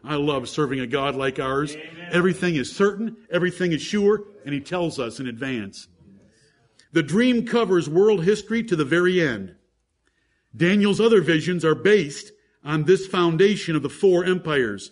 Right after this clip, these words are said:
Speaker 2: Right.
Speaker 1: There are only a total of five kingdoms, four worldly plus one supernatural from heaven.
Speaker 2: Right.
Speaker 1: The image,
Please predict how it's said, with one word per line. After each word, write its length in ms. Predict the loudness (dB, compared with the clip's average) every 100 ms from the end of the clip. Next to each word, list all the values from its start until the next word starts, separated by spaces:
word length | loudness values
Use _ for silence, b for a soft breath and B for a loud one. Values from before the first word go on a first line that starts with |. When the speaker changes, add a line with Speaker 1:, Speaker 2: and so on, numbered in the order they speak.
| _ -20
Speaker 2:
Right. 240 | -20 -20 _ _ _
Speaker 1:
There 200 | 2 4
are 80 | 4
only 280 | 2 2 2
a 60 | 2
total 400 | 4 4 4 0
of 80 |
five 480 | -2 -4 0 0 -2
kingdoms, 640 | 0 2 2 0 -6 -18 _ _ _ _ _ _
four 600 | -20 2 4 4 2 0
worldly 760 | 0 4 6 4 4 2 0 -6 -20 _
plus 400 | -6 -2 -2 -2
one 680 | -8 -4 0 0 0 -4 -10 _ _ _ _
supernatural 1080 | -6 -2 2 2 2 0 -2 -2 0 -2 -6 _
from 260 | -4 -4 -2
heaven. 400 | -2 -2 -8 -14 _ _
Speaker 2:
Right. 340 | -20 -18 -18 _ _ _ _ _ _ _ _ _ _ _ -2
Speaker 1:
The 180 | 2 4
image, 420 | 4 2 -4 -14